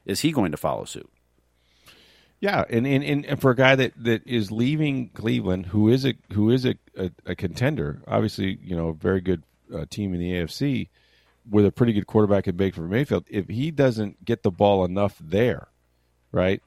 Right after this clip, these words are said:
Speaker 2: If you, if, if that's one of the reasons why you wanna be more involved, you feel like you've won on a lot of routes, the ball's not coming your way, get me out of here, I don't have any chemistry with the quarterback. What makes you think you're gonna have more work, you know, on a team that's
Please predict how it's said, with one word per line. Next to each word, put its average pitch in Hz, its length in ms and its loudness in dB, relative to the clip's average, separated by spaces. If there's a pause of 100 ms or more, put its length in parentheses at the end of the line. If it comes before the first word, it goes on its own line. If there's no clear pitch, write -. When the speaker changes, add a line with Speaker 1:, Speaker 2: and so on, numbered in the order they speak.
(100)
Speaker 2:
If 95 160 -4
you, 113 100 2
if, 92 220 0
if 104 160 -2
that's 113 300 2
one 117 180 2
of 110 60 2
the 98 80 4
reasons 98 400 0
why 90 140 2
you 104 180 0
wanna 110 180 0
be 92 140 -2
more 101 240 0
involved, 95 400 0
you 98 100 -2
feel 98 200 0
like 92 280 -2 (400)
you've 101 200 0
won 98 220 2
on 98 120 2
a 95 80 0
lot 95 180 2
of 92 60 2
routes, 95 260 0
the 85 80 -10
ball's 92 320 0
not 95 180 -4
coming 98 280 -4
your 90 140 0
way, 92 340 2 (360)
get 101 200 0
me 95 180 -2
out 95 180 0
of 95 60 0
here, 98 180 2
I 95 120 0
don't 92 80 -4
have 95 180 -2
any 92 140 -4
chemistry 98 420 -4
with 90 120 0
the - 60 -12
quarterback. 101 520 2 (500)
What 139 240 6
makes 135 220 -2
you 110 80 -2
think 120 260 -6
you're 98 80 -4
gonna 98 220 -2
have 95 240 2
more 95 320 4
work, 71 320 -8 (600)
you 90 100 -4
know, 85 180 2
on 90 160 -2
a 85 80 -2
team 101 320 -4
that's 85 240 -2